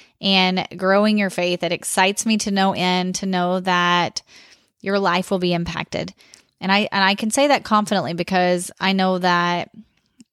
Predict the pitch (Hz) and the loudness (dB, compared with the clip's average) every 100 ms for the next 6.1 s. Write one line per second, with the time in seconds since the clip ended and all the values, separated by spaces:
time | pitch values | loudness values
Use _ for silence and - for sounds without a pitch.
0 | - 190 185 185 190 196 196 185 180 175 | -14 0 4 4 2 -2 0 0 0 -2
1 | 185 180 185 180 - - 170 - 185 208 | -2 0 0 0 -2 -2 -2 0 2 2
2 | - - 175 175 - 170 170 185 185 180 | 0 -2 -2 -2 -2 2 4 2 2 -2
3 | 185 180 175 170 175 185 214 226 - - | 0 -2 -2 0 0 2 0 0 -6 -8
4 | - - - - 208 190 196 190 190 185 | -16 -20 -20 -6 -2 0 2 4 4 0
5 | 180 180 185 180 - 180 170 165 170 180 | -2 -2 -2 -2 -2 -2 -2 -2 -6 -10